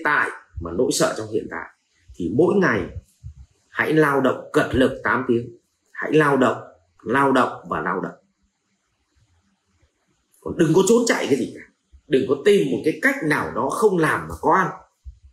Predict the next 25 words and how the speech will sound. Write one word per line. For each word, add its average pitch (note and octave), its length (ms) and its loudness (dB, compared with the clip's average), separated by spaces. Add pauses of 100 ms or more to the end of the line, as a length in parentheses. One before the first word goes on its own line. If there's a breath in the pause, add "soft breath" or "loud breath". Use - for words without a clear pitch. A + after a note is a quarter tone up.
Chỉ - 180 -8
có C#3+ 120 2
cách E3 160 0
lao C3+ 200 2
động G#2 280 -4 (440 soft breath)
và G#2 140 -4
học E2+ 200 -8
tập. - 220 -8 (880)
Học A#2 220 -6
tập, G#2+ 220 -2
lao A2+ 180 0
động, F#2 180 -4
học G#2 220 -8
tập, G#2+ 200 -2
lao G#2 160 -4
động. - 140 -8 (680)
Để A#2+ 280 0
có C#3 200 0
tám A#3 420 2
tiếng F3 180 6 (100)
làm A#2+ 260 0
việc F#2+ 220 0
hiệu F#3 120 4 (100)
quả A#2 240 0
nhất. F3 200 -2